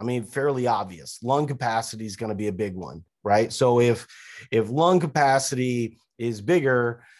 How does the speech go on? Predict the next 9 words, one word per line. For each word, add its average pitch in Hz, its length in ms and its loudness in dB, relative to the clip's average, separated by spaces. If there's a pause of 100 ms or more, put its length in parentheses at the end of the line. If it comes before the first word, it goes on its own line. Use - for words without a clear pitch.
(200)
that 127 300 2
will 156 420 0
help 160 440 -2
you. 104 340 -8 (160)
Like 135 360 0
I 147 40 2
said, 151 260 2
when 127 220 0
you're 170 560 0